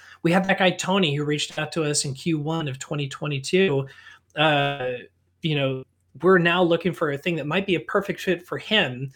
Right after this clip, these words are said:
And instead of just them not knowing who you are, it's like now they actually have, like,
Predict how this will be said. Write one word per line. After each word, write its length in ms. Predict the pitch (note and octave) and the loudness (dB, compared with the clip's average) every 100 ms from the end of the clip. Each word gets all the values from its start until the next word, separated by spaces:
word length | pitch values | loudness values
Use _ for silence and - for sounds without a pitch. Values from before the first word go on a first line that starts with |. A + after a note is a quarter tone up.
| - - - | -18 -18 2
And 80 | G3 | 4
instead 220 | A3+ C#4 | 6 4
of 80 | A#3 | 2
just 280 | - F#3 | 0 0
them 220 | F3+ E3 D#3+ | 2 2 0
not 220 | D#3 - | -4 -4
knowing 300 | D#3 D3+ D3 | -4 -2 -4
who 120 | D3 | -4
you 240 | C3+ B2 C#3 | -6 -6 -2
are, 340 | E3 A#2+ A2+ - | -2 -2 -6 -4
it's 140 | C3+ | 0
like 160 | E3 E3+ | 0 2
now 220 | D#3+ D#3 | 0 2
they 120 | D#3+ | 0
actually 340 | C#3+ - D3 | 0 -4 -6
have, 400 | C#3 D3+ C#3+ C3+ | -4 -2 -2 -4
like, 320 | D3+ C3 - | -6 -8 -10